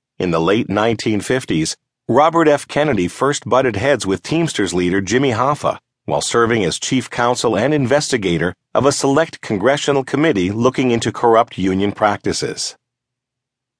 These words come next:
One of my own predecessors as chairman of the Oversight Committee was Representative Dan Burton, Republican from Indiana, who permanently altered the public perception of Al Gore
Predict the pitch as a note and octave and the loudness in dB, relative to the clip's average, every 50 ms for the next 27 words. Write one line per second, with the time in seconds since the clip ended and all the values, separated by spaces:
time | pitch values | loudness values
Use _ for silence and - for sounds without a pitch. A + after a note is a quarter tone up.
0 | _ _ _ _ _ - D3+ G3+ A3+ A3+ F3+ D#3+ C3+ A#2 G#2+ A2+ C3 C3 A#2 F#2+ | _ _ _ _ _ 0 2 2 4 4 4 4 4 4 4 4 4 4 2 0
1 | - - B2 A#2 A#2+ A2+ - - F2 E2+ - - A2+ B2+ A#2 G#2 D#2+ D2+ - - | 0 0 2 2 2 0 0 0 0 0 0 -2 -2 -2 0 0 -2 -2 -2 -6
2 | - - A#2 A2 G#2+ A2 A2+ A2+ A2 - - C#3 D#2+ F#3+ G#3+ B2 A2+ A#2 - - | -4 -2 0 2 2 2 2 2 0 0 0 0 0 2 2 2 0 0 0 0
3 | G#2 E2 D2+ - - F#2 E2 D#2 C#2 D2+ E2 - _ _ _ _ _ - G#2 A2+ | -2 -2 -2 -4 -2 -2 -2 -2 -2 -4 -6 -8 _ _ _ _ _ 0 0 2
4 | G#2+ F#2+ A2 C#3+ E3 - E3+ D3+ B2 D3 C3+ C3+ B2+ B2 A#2+ G#2+ G2 F2 A2+ B2 | 2 2 2 0 2 2 0 0 2 2 2 2 2 2 0 0 -2 -2 0 0
5 | C3+ C#3 C#3+ A#2 F#2+ B2+ C3+ C#3+ - - C#2+ C2+ B2+ _ _ _ _ _ - - | 0 0 0 0 0 0 0 0 0 -4 -8 -12 -12 _ _ _ _ _ -6 -6
6 | F2 - - A2+ G#2+ G#2+ A2 - - A2+ G#2 - A2 F#2 F2 F2+ F#2+ G2 A2+ A#2+ | -4 -2 0 -2 0 0 -2 -2 -2 -4 -2 -2 0 0 0 0 0 2 2 2
7 | A#2 G#2+ D#2+ B1+ - - _ _ _ _ _ _ _ _ _ - C#3+ - - - | 2 0 -2 -4 -8 -12 _ _ _ _ _ _ _ _ _ 0 0 0 0 0
8 | F3+ F#3+ F#3 F3 E3 D3+ C3 C3 B2 A#2 A#2+ B2+ C3 - - E2 G2+ - - - | 0 2 2 2 2 2 2 2 4 4 4 4 4 2 0 -2 -4 -4 -6 -4
9 | - C3 C3 B2+ C#3+ - - - C#3 - - A#2 G#2+ - - A#2 G#2 E2+ D#2 F#2+ | 0 0 0 0 -2 -2 -2 -4 -2 0 2 2 2 0 -2 -2 0 0 2 2
10 | G#2+ A2+ A2 F#2+ G2+ A#2+ A#2 F2+ D2+ D2 | 4 2 2 2 2 4 4 2 2 -2